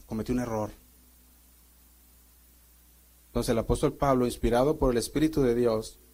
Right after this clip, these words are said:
le da a los ancianos esta advertencia en Hechos veinte veintiocho. Hechos veinte veintiocho. Esta es la advertencia que les da y dice, "Por tanto,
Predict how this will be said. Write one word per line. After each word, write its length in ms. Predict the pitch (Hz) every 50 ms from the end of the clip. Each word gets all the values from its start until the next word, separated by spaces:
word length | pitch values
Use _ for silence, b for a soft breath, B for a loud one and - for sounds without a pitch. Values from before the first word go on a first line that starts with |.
| _ _ _ _ _ _ _ _ -
le 160 | 117 117 113
da 400 | 113 117 120 123 131 - - - - _ -
a 100 | 113 117
los 140 | 113 -
ancianos 640 | 131 110 - 143 139 143 156 165 160 160 - - - - - - _ _ _ _ _ _ _ _ _ _ - - 127
esta 420 | 127 - - - 147 139 131 123
advertencia 840 | 113 - 117 113 104 120 113 110 - 139 139 139 135 135 - 120 113
en 100 | 117 123
Hechos 360 | 123 123 - 139 123 117 113
veinte 300 | 123 123 131 127 131 131
veintiocho. 720 | 117 113 113 104 - 135 131 127 - - 110 101 101 - - _ _ _ _ _ _ _ _ _ _ _ _ _ _ _ _ _ _ _ _ _ _ _ _ _ _ _ _ _ _ _ _ _ _ _ _ _ _ _ _ _ _ _ _ _ _ - _ _ _ _ _ _ _ _ _ -
Hechos 300 | 120 120 - 131 120 123
veinte 300 | 123 120 127 127 - 131
veintiocho. 680 | 117 113 107 104 - 117 110 107 - - - 92 92 - - - - - - -
Esta 160 | - - -
es 40 | 127 123
la 60 | 123
advertencia 840 | 120 113 117 113 110 - 127 135 139 139 - 143 135 139 147 139 - - - - - - - -
que 60 | -
les 200 | 120 113 113 107
da 120 | 113 113 117
y 40 | 113
dice, 360 | 120 120 - 113 107 101 - - - - - _ _ _ - - _ _ _ - - -
"Por 200 | - 127 127 131
tanto, 720 | - - 147 156 156 156 147 - 120 107 101 107 110